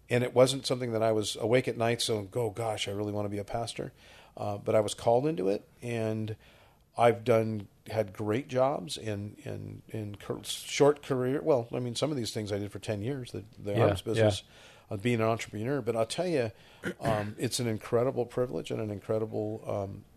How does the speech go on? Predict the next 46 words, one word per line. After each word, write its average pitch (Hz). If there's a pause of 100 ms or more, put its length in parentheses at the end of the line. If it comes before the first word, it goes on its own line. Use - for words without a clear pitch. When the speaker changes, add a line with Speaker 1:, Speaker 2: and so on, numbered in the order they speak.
(160)
Speaker 1:
very 143
satisfying. 160 (320)
Speaker 2:
Yes. 101
Speaker 1:
And, 110
um, 104
but 110
I'm 135
humbled 117 (180)
by 92
it. 87 (440)
Um, 107 (120)
but 135
it, 135
I'll 117
tell 131
you 117
this: 120 (480)
it 120
is 110
not 113
easy. 95 (1600)
There 107
is 98
a 101
spiritual 123
toll. 117 (340)
Um, 101
there 110
are 104
things 117
that 104
we 110
will 113
run 113
into, 117
and 104
our 101
children 117
will 113
run 110
into, 113
and 104
our 98
wives 104
run 107
into, 110